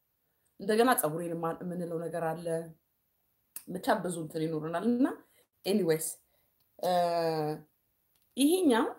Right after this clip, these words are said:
የዚህ ስፋት ከዚህ እስከዚህ ያለው ስፋት ስንት መሰላችሁ? እ፣ ስንወስድ እንደዚህ ስድስት ኢንች ነው። ስድስት ኢንች፣ ስድስት፣ ችኛዋ ስድስት ናት። ይሄ ቁመቱ ለዝ-፣ በዚህኛው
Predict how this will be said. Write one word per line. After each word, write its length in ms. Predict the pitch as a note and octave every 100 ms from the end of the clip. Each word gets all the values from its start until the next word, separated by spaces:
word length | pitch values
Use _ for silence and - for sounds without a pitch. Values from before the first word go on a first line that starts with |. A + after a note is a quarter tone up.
| -
የዚህ 360 | G3+ A#3+ A#3 C#4+
ስፋት 600 | C#4 B3+ F3+ B3+ - - _
ከዚህ 280 | A3+ G#3 A#3+
እስከዚህ 440 | - A3+ F#3 F3
ያለው 320 | D#3 D3 C3
ስፋት 580 | - D#3+ D3+ G3+ - - _ -
ስንት 260 | F3 F3
መሰላችሁ? 720 | B2 - C3+ - D3+ - D#2+ - _ _ _ _ _ -
እ፣ 320 | - - - - _ _ _ -
ስንወስድ 600 | - A3 G#3+ A#3+ G#3+ -
እንደዚህ 520 | G3 G#3 A#3 - C4+ -
ስድስት 720 | - B3+ - A#3 F4 - - - _ _ -
ኢንች 280 | A#3+ - -
ነው። 240 | C3+ - _ _ _ -
ስድስት 440 | - F#3 G3 -
ኢንች፣ 320 | - C3 - - _ _ -
ስድስት፣ 500 | E3 - D3 - - _ -
ችኛዋ 300 | D3+ D3 -
ስድስት 380 | - - -
ናት። 280 | - - - _ - - _ A#3
ይሄ 320 | C4 - D#4
ቁመቱ 680 | D#4 C#4 C#4 - - A#3 A4 _ _ _ -
ለዝ-፣ 340 | F3+ G#3 A#3 F#3
በዚህኛው 560 | B3+ - B3 E3+ F3+